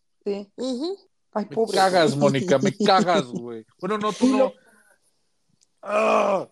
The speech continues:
Speaker 1: Chilaquilito
Speaker 2: Cristian
Speaker 1: y
Speaker 2: y
Speaker 1: Cristian.
Speaker 2: Chilaquilito.
Speaker 3: Sí.
Speaker 1: Pues, el señor, ¿no? Más bien, el pendejo este.
Speaker 2: Sí, este
Speaker 3: También.
Speaker 2: pinche Joseph.
Speaker 1: Oigan.
Speaker 3: También, pero yo era muy feliz viviendo en la ignorancia.
Speaker 1: Yo tenía, ah, ya. Y ella, sabemos si desarrolló como síndrome de Estocolmo, o me callo y dejo de preguntar y te dejo.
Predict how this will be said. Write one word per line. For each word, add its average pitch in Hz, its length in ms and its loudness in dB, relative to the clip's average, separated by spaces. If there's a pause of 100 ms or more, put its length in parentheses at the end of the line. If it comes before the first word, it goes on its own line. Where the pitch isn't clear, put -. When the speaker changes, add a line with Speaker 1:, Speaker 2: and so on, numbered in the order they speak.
(100)
Speaker 1:
Chilaquilito 349 340 6
Speaker 2:
Cristian 311 260 2
Speaker 1:
y - 40 2
Speaker 2:
y - 20 0
Speaker 1:
Cristian. 226 440 0
Speaker 2:
Chilaquilito. 196 560 -10
Speaker 3:
Sí. 208 760 0
Speaker 1:
Pues, 285 200 0 (540)
el 285 200 0
señor, 320 420 0
¿no? 233 300 -2
Más 269 200 -2
bien, 254 240 -4
el 202 120 -10
pendejo 233 440 -2
este. 202 340 -6
Speaker 2:
Sí, 247 340 0
este 226 240 -6
Speaker 3:
También. 254 280 6
Speaker 2:
pinche 262 240 4
Joseph. 196 380 -2 (500)
Speaker 1:
Oigan. 233 380 0
Speaker 3:
También, 208 280 -4
pero 208 160 0
yo 208 120 -4
era 254 100 -2
muy 233 160 -8
feliz 196 280 -8
viviendo 170 320 -10
en 165 60 -8
la 156 60 -14
ignorancia. 117 440 -14 (640)
Speaker 1:
Yo 240 160 -2
tenía, 269 240 -2
ah, 311 220 0
ya. 277 180 -6 (280)
Y 269 160 0
ella, 311 380 -2
sabemos 240 340 -2
si - 80 -8
desarrolló 180 500 -4
como 196 220 -10
síndrome 175 360 -10
de 156 60 -10
Estocolmo, 165 560 -6
o 175 120 -6
me 165 140 -10
callo 190 220 -2
y 202 40 0
dejo 185 160 -4
de 165 80 -6
preguntar 147 360 -6
y 160 60 -6
te 156 140 -8
dejo. 143 560 -14